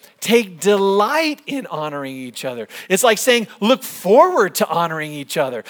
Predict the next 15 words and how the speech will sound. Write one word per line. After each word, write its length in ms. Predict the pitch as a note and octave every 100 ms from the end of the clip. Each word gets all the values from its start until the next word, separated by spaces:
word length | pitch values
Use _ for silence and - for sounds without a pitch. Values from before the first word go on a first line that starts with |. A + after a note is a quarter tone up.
| -
Matter 160 | G#3+ A3+
of 120 | A#3
fact, 220 | - -
matter 160 | A#3 B3
of 100 | B3
fact, 160 | - A3
look 180 | D#4
for 220 | - D4 C4
ways 320 | A#3 D4+ C4
to 220 | D4 A#3
outdo 960 | B3+ D#4 - D3+ D3+ D4+ A4 A4 G3 B2+ _ _
each 260 | A3+ F#3 -
other 300 | F#3+ D#3+ D3
in 220 | E3+ E3
honor. 420 | D3+ C#3+ B2 F#2